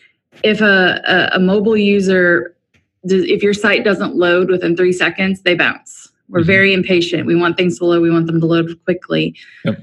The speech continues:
Speaker 1: Um, and then there was another study, and I think it was Amazon that did it, that said that for every additional second it load, it, um, took a page to load, they lost, like, I wanna say seventeen percent of revenue.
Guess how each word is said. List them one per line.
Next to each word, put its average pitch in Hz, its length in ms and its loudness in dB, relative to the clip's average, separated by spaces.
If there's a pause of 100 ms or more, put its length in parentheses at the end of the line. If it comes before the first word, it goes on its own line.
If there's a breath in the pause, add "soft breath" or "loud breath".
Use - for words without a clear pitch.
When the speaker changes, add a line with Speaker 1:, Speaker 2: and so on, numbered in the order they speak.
Speaker 1:
Um, 175 720 2
and 190 220 2
then 190 400 0 (240 loud breath)
there 196 100 0
was 190 100 2
another 214 300 2
study, 196 380 0
and 180 80 2
I 175 100 0
think 233 180 -2
it 269 40 2
was 196 160 0
Amazon 185 500 0
that 156 140 0
did 175 160 0
it, 170 160 -2
that 170 160 -2
said 185 220 0
that 165 180 0
for 147 100 0
every 190 320 2
additional 175 480 0
second 165 460 -2
it 165 120 0
load, 175 460 2 (100)
it, - 220 -2 (220)
um, 160 460 0
took 185 180 -2 (120)
a 185 60 -2
page 165 340 -2
to 175 120 -4
load, 175 240 0
they 170 140 2
lost, 165 420 -2
like, 156 280 -4
I - 40 -10
wanna 175 160 -2
say 165 100 -4
seventeen 170 480 -2
percent 180 300 -6
of 170 80 -8
revenue. 196 360 -2